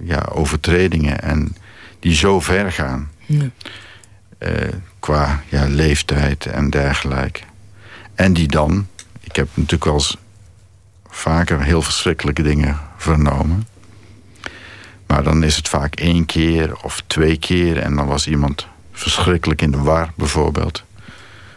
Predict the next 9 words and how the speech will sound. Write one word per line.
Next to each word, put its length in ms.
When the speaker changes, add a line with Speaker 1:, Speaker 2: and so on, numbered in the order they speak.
Speaker 1:
Waarbij 380
je 100
kunt 320
voorstellen 600
dat 180
iemand 380
rare 440
dingen 260
doet. 340